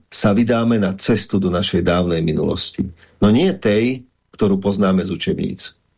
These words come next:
Pozrieme sa na alternatívny, no pre, pravdivý pohľad na dejiny našich predkov.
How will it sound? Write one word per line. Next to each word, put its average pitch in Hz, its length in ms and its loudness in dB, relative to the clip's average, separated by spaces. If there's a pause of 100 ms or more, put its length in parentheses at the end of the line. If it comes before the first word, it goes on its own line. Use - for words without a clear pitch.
(300)
Pozrieme 170 400 2
sa 139 160 0
na 110 160 2
alternatívny, 101 1300 0
no 95 320 2
pre, 98 400 0
pravdivý 127 720 0
pohľad 95 400 2
na 87 160 -2
dejiny 82 400 0
našich - 320 -2
predkov. - 560 -4